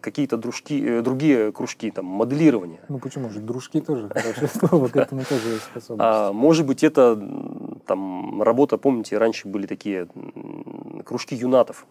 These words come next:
Speaker 1: юных натуралистов.
Speaker 2: Мгм.
Speaker 1: Вот, то есть, э, те таланты, которые скрыты в ребенке, вот, они и должны определить, э, его будущие предпочтения. А это задача родителей.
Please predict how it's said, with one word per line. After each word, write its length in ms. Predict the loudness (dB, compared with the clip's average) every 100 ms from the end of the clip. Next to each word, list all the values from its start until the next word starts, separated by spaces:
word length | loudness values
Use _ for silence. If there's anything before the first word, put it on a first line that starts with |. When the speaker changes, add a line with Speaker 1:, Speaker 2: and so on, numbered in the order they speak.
| _ _
Speaker 1:
юных 300 | -4 -4 -4
натуралистов. 600 | -4 0 2 2 -2 -16 -14
Speaker 2:
Мгм. 380 | -12 -10 -10 -12 _ _ _
Speaker 1:
Вот, 180 | -10 -10 -4
то 80 | -2
есть, 240 | -2 -4
э, 1000 | -8 -8 -8 -10 -12 -12 -12 -12 -10 -12 -2
те 140 | 2 4
таланты, 380 | 6 6 6
которые 520 | 0 0 2 4 2 -2
скрыты 360 | -4 -2 0 0
в 60 |
ребенке, 500 | 0 6 6 6 -2 -16 _ _ _ _ _ _
вот, 180 | -2 2
они 180 | 4 6
и 20 |
должны 460 | 6 6 6 4 4 -2
определить, 600 | -2 -2 0 0 0 -6 _ _ _ -6
э, 320 | 0 0 0
его 200 | 0 -2
будущие 360 | 0 -2 -2 -4
предпочтения. 720 | -4 -4 0 0 0 -2 -12 _ _ _
А 100 | 4
это 140 | 4 4
задача 340 | 2 0 0
родителей. 440 | -2 -4 -10 -16